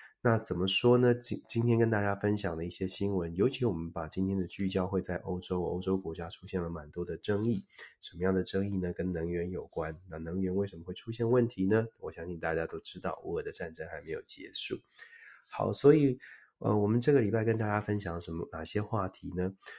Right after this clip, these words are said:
我想第一个话题从，从这个，呃，虽然说今天我会花一些时间，蛮多时间谈欧洲，但是我会先从美国，因为我们在台湾大家很关注，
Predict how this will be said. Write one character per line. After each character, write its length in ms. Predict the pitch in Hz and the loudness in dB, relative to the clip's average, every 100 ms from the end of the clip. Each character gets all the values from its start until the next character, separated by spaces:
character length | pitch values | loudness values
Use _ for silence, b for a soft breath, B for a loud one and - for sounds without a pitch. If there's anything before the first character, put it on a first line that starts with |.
| B | B
我 80 | 151 | 6
想 140 | 170 | 6
第 140 | 127 175 | 6 6
一 20 | |
个 80 | 170 | 6
话 280 | 165 143 117 | 6 2 4
题 180 | 104 | 2
从， 420 | 101 90 87 101 101 | 2 2 0 0 -2
从 400 | - - 87 90 | -10 -6 -2 0
这 180 | 98 107 | 0 0
个， 380 | 101 87 82 80 - _ - | 2 0 0 -4 -10 _ -12
呃， 220 | 90 76 | -8 -6
虽 180 | - 151 | 0 4
然 140 | 139 120 | 4 4
说 120 | 123 | 2
今 220 | 123 123 | 4 4
天 140 | 127 | 4
我 80 | 110 | 4
会 160 | - 95 - | 0 -6 -6
花 240 | - 92 | 0 2
一 60 | 92 | 2
些 160 | 92 | -2
时 240 | 92 - 82 | -4 -4 -4
间， 360 | - 90 95 95 | 0 2 2 -4
蛮 180 | 82 82 | -12 -2
多 160 | 107 | -2
时 160 | 117 85 | -2 -2
间 220 | 95 92 | 0 0
谈 160 | 90 76 | 0 -4
欧 220 | 80 87 | -2 -2
洲， 220 | 92 85 80 | -2 -2 -2
但 140 | 104 | -2
是 140 | 95 98 | 0 0
我 140 | 82 | 0
会 140 | 98 | -2
先 280 | 92 113 117 | -2 0 0
从 260 | 117 85 87 | 0 -8 -6
美 160 | 80 - | -8 -8
国， 300 | 78 78 82 B B B | -2 -2 -2 B B B
因 100 | 95 | 4
为 40 | 92 | 4
我 40 | |
们 100 | 85 | 4
在 100 | 92 | -2
台 200 | - 80 | -2 -2
湾 160 | 85 90 | -2 -2
大 120 | 90 | -2
家 100 | 92 | -4
很 180 | 85 80 | -4 -6
关 260 | 87 87 | -6 -4
注， 240 | 92 95 | -4 -4